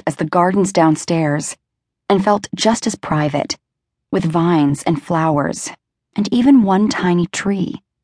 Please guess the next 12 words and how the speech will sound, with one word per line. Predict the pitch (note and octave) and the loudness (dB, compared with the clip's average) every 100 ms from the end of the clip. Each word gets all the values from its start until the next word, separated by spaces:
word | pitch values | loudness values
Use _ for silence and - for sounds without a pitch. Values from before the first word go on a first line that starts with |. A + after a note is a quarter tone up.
| _ _ _ _ _ _ _ _ _ - | _ _ _ _ _ _ _ _ _ -8
Chance | - F3+ E3 - | 0 0 0 2
walked | E3 - | 0 2
over | E3 D#3 | -2 0
to | D#3 | -2
the | - | -2
wall | D3+ D#3 D#3 D#3 E3+ - | 0 4 6 4 2 0
around | F#3 F3 F3 | 2 4 4
the | E3+ | 4
edge | F3 E3 | 2 2
of | D3+ | -2
the | D#3 | -2
roof, | D3 D3+ D3+ - | -2 0 -2 -6